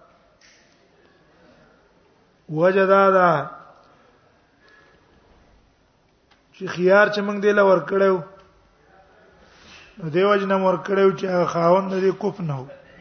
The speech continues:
دا حره وه او خاوند یې غلام و. اوس که خيار له ورنکو، نو حره ښځه د غلام په نکاح کې شرم دی هغې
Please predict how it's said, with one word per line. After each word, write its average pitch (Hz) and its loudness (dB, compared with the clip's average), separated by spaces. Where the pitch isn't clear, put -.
دا 160 4
حره 170 6
وه 185 6
او 151 -8
خاوند 175 4
یې 185 2
غلام 170 0
و. 135 -8
اوس 196 4
که 214 0
خيار 202 6
له 202 4
ورنکو، 202 4
نو 160 -2
حره 170 4
ښځه 196 4
د - -2
غلام 180 2
په 190 -8
نکاح 175 0
کې 185 -8
شرم 196 2
دی 190 0
هغې 180 2